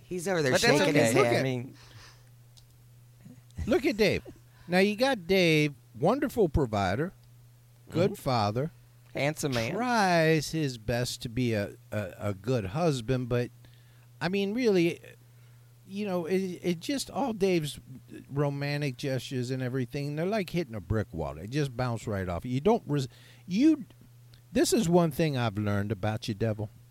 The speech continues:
Speaker 3: One thing I've learned, and, and, and you could work on this. You don't receive love the way you should, Devil.
Speaker 1: Oh, my God.
Speaker 2: That's
Speaker 3: You just
Speaker 2: true,
Speaker 3: don't
Speaker 2: Brandy.
Speaker 3: receive it.
Speaker 2: Love's the greatest gift of all.
Speaker 1: <sighs> Look,
Speaker 3: Mm-hmm.
Speaker 1: Whitney Houston.
Speaker 3: And learning to love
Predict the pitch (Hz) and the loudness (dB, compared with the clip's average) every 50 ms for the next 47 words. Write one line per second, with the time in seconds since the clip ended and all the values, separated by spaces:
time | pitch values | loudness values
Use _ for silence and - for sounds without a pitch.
0 | - - - - - - - - 101 113 127 120 - 127 127 117 104 104 107 110 | -20 -20 -20 -20 -20 -20 -12 -6 -4 -4 -2 -2 -2 -4 -2 -2 -2 -2 -2 -2
1 | 113 110 110 110 117 110 107 101 87 117 117 117 - 107 117 117 113 117 120 127 | -2 -2 -2 -2 -4 -4 -4 -6 -6 -6 -6 -6 -4 -4 -4 -2 -2 -2 -2 -4
2 | 123 - 123 107 107 110 110 117 - 117 120 117 113 117 - - - - - - | -2 -4 -4 -2 -2 -2 -2 -4 -4 -6 -6 -4 -4 -6 -6 -6 -10 -18 -20 -20
3 | - - - - - - 143 147 147 139 135 - 185 208 208 190 - - 120 123 | -20 -20 -20 -20 -10 -4 -2 0 0 -2 0 0 0 0 0 -2 -6 -4 0 0
4 | 120 110 - - - - - 117 120 120 120 120 117 113 92 82 80 78 76 80 | 0 0 -2 -6 -8 -8 -6 -4 -4 -2 0 0 0 -2 -2 -4 -8 -8 -6 -4
5 | 87 90 92 95 92 82 85 - - 73 71 71 73 78 80 87 85 87 82 76 | -4 -2 -2 -2 -4 -6 -6 -8 -6 -6 -6 -6 -6 -6 -6 -6 -6 -6 -6 -8
6 | 67 62 - - - - 76 73 65 65 64 - - 64 60 69 65 69 65 - | -8 -8 -10 -10 -10 -8 -8 -8 -8 -8 -12 -14 -16 -14 -12 -12 -12 -14 -14 -12
7 | - 107 123 123 107 107 104 - 104 95 95 92 92 90 87 85 82 80 78 - | -10 -8 -8 -6 -6 -8 -8 -8 -8 -6 -6 -6 -6 -6 -6 -6 -8 -10 -14 -18
8 | - - _ _ - - - 117 131 127 123 147 143 139 135 135 127 123 117 113 | -20 -20 _ _ -18 -8 -4 -4 -4 -2 -2 -2 -2 0 0 0 -2 -2 -2 -2
9 | 113 113 113 113 101 92 85 80 - - - - - - - - - - - - | -2 -2 -4 -4 -4 -4 -4 -6 -6 -8 -12 -14 -20 -20 -20 -20 -20 -20 -20 -20
10 | - - - - - - 127 147 170 185 175 147 147 127 110 123 131 139 139 143 | -20 -20 -20 -20 -8 0 4 4 4 4 4 0 -4 -2 -2 -2 -2 -2 -2 -4
11 | 143 - - 151 139 - - - 143 110 113 120 135 107 87 - - - - 85 | -6 -6 -4 -6 -6 -6 -6 -10 -6 -4 -2 -2 -2 -4 -8 -10 -12 -10 -10 -8
12 | 82 - - - - - - - - - - - 131 113 101 170 202 - 101 101 | -8 -10 -12 -14 -18 -20 -20 -20 -20 -18 -10 -6 -4 -4 -4 -4 -4 -4 -6 -4
13 | - 101 92 92 110 101 98 - - 104 98 92 95 - - - - - - - | -4 -6 -4 -4 -4 -4 -4 -4 -4 -4 -4 -6 -8 -10 -14 -20 -20 -18 -4 0
14 | 160 190 202 196 214 240 254 277 269 269 254 - - 151 147 160 | 0 0 2 2 0 0 0 0 -2 -4 -4 -4 -4 -4 -2 4